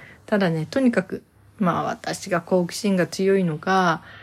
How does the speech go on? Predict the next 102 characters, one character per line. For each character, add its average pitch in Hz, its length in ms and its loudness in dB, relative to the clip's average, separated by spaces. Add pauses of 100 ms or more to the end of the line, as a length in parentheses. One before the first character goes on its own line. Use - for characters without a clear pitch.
(560)
好 175 160 -4
奇 - 120 -10
心 180 180 0
っ - 20 -2
て - 60 -6
い - 20 -8
う - 40 -8
か 160 80 -6
ね、 170 60 -6
あ - 60 -2
ん 202 40 4
ま 240 60 4
り 269 60 2
人 311 220 2
の 320 100 4
内 311 200 4
情 320 120 4
と - 80 -4
か 277 100 2
に 202 100 6
は 165 40 0
興 196 220 0
味 170 80 0
な 170 80 -2
い 170 80 0
ん 165 60 -2
だ 151 80 -6
け 156 100 -10
ど、 175 320 0
そ - 120 -12
の、 165 300 -6
新 220 380 0
し 226 180 0
い 233 60 -2
こ 175 100 -8
と、 170 260 -10 (300)
新 214 160 -2
し - 160 -8
い 269 60 -4
こ - 120 -14
と 165 160 -10 (420)
と - 100 -18
か、 185 100 -2
い 185 80 4
ろ 214 140 8
ん 240 80 12
な 240 80 10
職 233 300 2
業 202 200 4
の、 160 100 0
そ 147 140 -4
の 190 60 2
職 220 260 -4
業 226 140 6
の 185 80 0
人 - 120 -8
だ 190 120 0
け - 120 -18
が 170 80 -4
知 - 140 -6
っ - 40 -20
て - 120 -8
る 165 80 -4
よ 165 120 -2
う - 20 -4
な 147 80 -8
こ 170 140 -14
と - 120 -14
と - 100 -14
か、 - 160 -20 (1300)
本 - 100 -8
当 - 80 -2
に 170 80 0
ワ 156 160 0
ク - 140 0
ワ 208 80 6
ク - 120 -8
し - 60 -6
ち - 80 -4
ゃ 151 60 0
う - 20 -2
ん 147 60 -2
で 139 80 -4
す - 100 -8
よ 139 80 -4
ね。 147 140 -4
何 202 340 4
で 247 80 2
も 240 100 2
知 226 140 -4
り 208 140 -2
た 220 100 -2
い 196 80 -2
で 160 80 -6
す - 140 -12
ね、 143 80 -12
そ - 160 -14
う 151 40 -8
い 147 60 -10
う 143 40 -14
こ - 120 -16
と。 - 140 -20